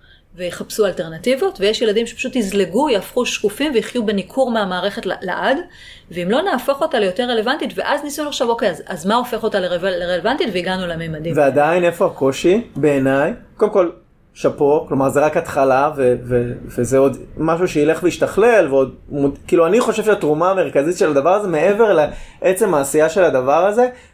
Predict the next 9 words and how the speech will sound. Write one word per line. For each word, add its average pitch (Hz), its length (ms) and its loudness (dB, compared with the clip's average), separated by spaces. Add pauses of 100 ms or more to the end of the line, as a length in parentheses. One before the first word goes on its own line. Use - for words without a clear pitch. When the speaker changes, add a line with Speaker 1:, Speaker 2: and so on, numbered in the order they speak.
Speaker 2:
זה 139 160 2
להראות 139 360 4
שאפשר, 156 380 0 (300)
שאפשר 175 460 0
להביא 170 220 2
עוד 165 100 4
מודלים, 160 440 2
ואפשר 151 220 0
לפתח. - 340 0